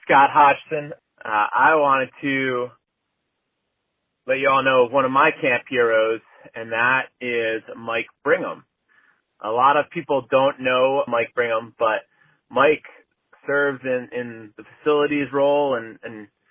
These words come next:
does so much around camp that, uh, without Mike, camp would look a lot different. Uh, he, you know, during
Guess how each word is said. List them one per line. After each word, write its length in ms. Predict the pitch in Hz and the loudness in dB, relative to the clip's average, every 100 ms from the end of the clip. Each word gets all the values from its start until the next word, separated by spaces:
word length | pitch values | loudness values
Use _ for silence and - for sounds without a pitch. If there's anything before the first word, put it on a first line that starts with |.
| _ _ _ _ _ - | _ _ _ _ _ 4
does 200 | 147 143 - | 4 4 2
so 180 | 160 156 | 2 4
much 180 | 160 156 | 2 0
around 300 | 160 143 127 - | 2 2 0 -2
camp 340 | 139 131 123 - | -4 -2 -4 -2
that, 260 | 127 117 117 _ - | -2 0 -4 _ -8
uh, 360 | 113 107 107 | -2 0 0
without 360 | 117 135 131 120 | -2 -2 -2 -2
Mike, 340 | 123 123 113 - - - _ _ _ _ _ _ _ _ _ _ - | 0 0 0 -6 -20 -20 _ _ _ _ _ _ _ _ _ _ -8
camp 220 | 127 123 | -4 -2
would 100 | 135 | -2
look 140 | 123 120 | -4 -4
a 40 | |
lot 300 | 117 113 110 | 0 0 0
different. 380 | 120 113 107 98 _ _ | -4 -2 -4 -6 _ _
Uh, 280 | 104 98 98 - | -8 -6 -6 -8
he, 480 | 127 127 127 120 113 _ _ _ _ _ _ - | -10 -8 -8 -8 -10 _ _ _ _ _ _ -16
you 60 | |
know, 20 | 113 | -2
during 300 | 131 135 | 2 2